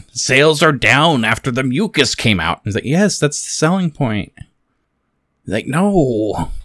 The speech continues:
they hate it. They don't want every flavor. They just want to see every flavor on the box." It's like, "No, you, you"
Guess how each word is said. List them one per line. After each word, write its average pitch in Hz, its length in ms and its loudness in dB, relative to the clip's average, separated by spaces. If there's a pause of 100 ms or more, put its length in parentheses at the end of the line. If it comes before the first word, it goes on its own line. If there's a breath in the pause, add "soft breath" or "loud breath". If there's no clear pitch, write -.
(220)
they 135 220 4
hate 180 440 -2
it. 110 240 0
They 131 120 -2
don't 151 340 -2
want 156 320 -4
every 110 260 -2
flavor. 101 480 0
They 139 140 2
just - 240 -4
want 139 140 4
to 135 100 4
see 156 360 -2
every 110 320 2
flavor 110 460 0
on 123 80 0
the 131 80 4
box." 131 720 2
It's - 100 -12
like, 113 140 -6
"No, 123 400 2
you, 110 180 -2
you" - 260 -8